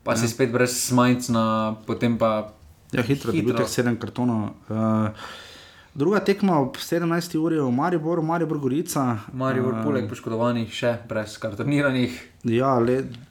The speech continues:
Speaker 2: težko bo sestavil zdaj p-, v prid mu gre letošnja forma proti Gorici, skupaj osem nula, ne. Eh, na tekmah, eh, in v Ljudskem vrtu in v Gori-, Novi Gorici, eh, Aleša, eh, Aleša,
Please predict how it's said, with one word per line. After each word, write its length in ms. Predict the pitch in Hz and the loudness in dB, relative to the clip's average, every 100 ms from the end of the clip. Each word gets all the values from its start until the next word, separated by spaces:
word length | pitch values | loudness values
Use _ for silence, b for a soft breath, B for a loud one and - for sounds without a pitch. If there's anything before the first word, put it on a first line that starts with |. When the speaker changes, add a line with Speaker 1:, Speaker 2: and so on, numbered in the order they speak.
| _ _ | _ _
Speaker 2:
težko 340 | - 143 143 135 | -2 0 0 0
bo 140 | 120 | 2
sestavil 420 | 107 107 131 139 | 0 -2 0 2
zdaj 220 | 123 131 127 | 2 2 0
p-, 160 | 107 - | -2 -8
v 240 | 117 110 | -2 -2
prid 300 | 107 131 131 | 0 -2 0
mu 100 | 123 | 0
gre 180 | 113 120 | 2 2
letošnja 380 | 123 127 - 110 | 2 0 -2 -4
forma 260 | 135 131 | 0 2
proti 240 | 120 123 120 | 2 0 0
Gorici, 400 | 113 113 123 - | 2 2 0 -6
skupaj 380 | - - 120 113 | -6 -4 0 2
osem 320 | 123 135 117 | 2 2 2
nula, 240 | 120 135 113 | 2 2 0
ne. 200 | 107 120 B B B B B - | -2 -4 B B B B B -10
Eh, 100 | 104 110 104 104 104 104 104 107 - 107 | -4 -2 0 0 0 0 0 -2 -2 -4
na 160 | 113 113 | -4 -2
tekmah, 480 | 104 120 - 113 101 | -2 -2 0 -2 -2
eh, 260 | - 110 110 | -6 -4 -2
in 140 | 117 | 0
v 60 | 110 | 2
Ljudskem 280 | 110 110 117 | 2 2 0
vrtu 240 | 113 120 | 0 0
in 160 | 110 107 | -2 0
v 60 | 104 | 0
Gori-, 160 | 107 | -2
Novi 220 | 123 117 | 0 2
Gorici, 400 | 110 117 123 - 117 | 2 2 0 0 0
eh, 100 | 110 107 104 107 | -2 -4 -2 -2
Aleša, 420 | 104 123 123 - 107 | 0 2 2 -2 -8
eh, 280 | - - 113 - | -8 -8 -6 -4
Aleša, 400 | 90 95 92 - | -6 -8 -8 -10